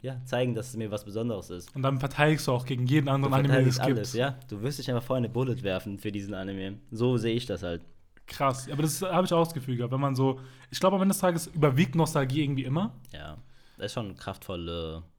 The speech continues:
Speaker 1: kraftvoller Aspekt des Menschen so.
Speaker 2: Ja, das ist ja auch so ein Mechanismus.
Speaker 1: Mhm.
Speaker 2: Ähm, deswegen fände ich es auch interessant, hätte man die Liste auch ein bisschen anders konzipiert. Wir haben es ja am Anfang angesprochen, dass die Liste ja so ausgelegt ist, dass man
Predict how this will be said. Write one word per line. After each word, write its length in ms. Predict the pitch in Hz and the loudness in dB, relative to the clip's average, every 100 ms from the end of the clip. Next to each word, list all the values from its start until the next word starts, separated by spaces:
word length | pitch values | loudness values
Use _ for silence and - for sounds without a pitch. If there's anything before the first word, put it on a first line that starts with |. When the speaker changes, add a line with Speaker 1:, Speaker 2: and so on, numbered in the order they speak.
| - | -14
Speaker 1:
kraftvoller 400 | - 110 - 101 | -12 -10 -8 -8
Aspekt 300 | 87 - 98 | -8 -10 -12
des 100 | 85 | -12
Menschen 300 | 92 92 92 | -12 -12 -12
so. 200 | 85 82 - | -12 -12 -12
Speaker 2:
Ja, 600 | 113 117 120 135 202 - 147 | -10 -6 -2 -4 -4 -8 -10
das 120 | 127 | -6
ist 60 | |
ja 60 | 151 | -4
auch 60 | 131 | -2
so 80 | 135 | 0
ein 40 | |
Mechanismus. 720 | 139 127 139 131 190 - - | 0 2 0 0 -2 -4 -10
Speaker 1:
Mhm. 220 | 104 202 165 | -10 -6 -2
Speaker 2:
Ähm, 300 | 139 139 - - _ _ _ | 0 0 -4 -16 _ _ _
deswegen 360 | 156 160 214 202 | -4 2 4 4
fände 160 | 202 | 4
ich 60 | 196 | 2
es 40 | |
auch 120 | 185 175 | 0 -2
interessant, 360 | 165 170 175 | -2 -2 0
hätte 120 | 165 | 2
man 100 | 165 | 2
die 80 | 147 | 4
Liste 220 | 160 - | 2 2
auch 60 | 139 | 0
ein 40 | |
bisschen 220 | - - 131 | 0 -2 -2
anders 200 | 131 127 | -2 -2
konzipiert. 380 | 127 127 123 | -4 -2 0
Wir 60 | 127 | 2
haben 80 | 151 | 2
es 40 | |
ja 60 | 151 | 2
am 60 | |
Anfang 200 | 151 156 | 2 0
angesprochen, 520 | 139 156 156 170 180 185 - - - - _ | -2 -2 0 0 0 -6 -12 -20 -20 -20 _
dass 160 | 143 127 | -6 -2
die 100 | 139 | 0
Liste 240 | 151 151 | 0 2
ja 60 | 135 | 2
so 100 | 143 | 4
ausgelegt 320 | 143 - 147 | 2 2 -2
ist, 60 | |
dass 20 | |
man 80 | - | -2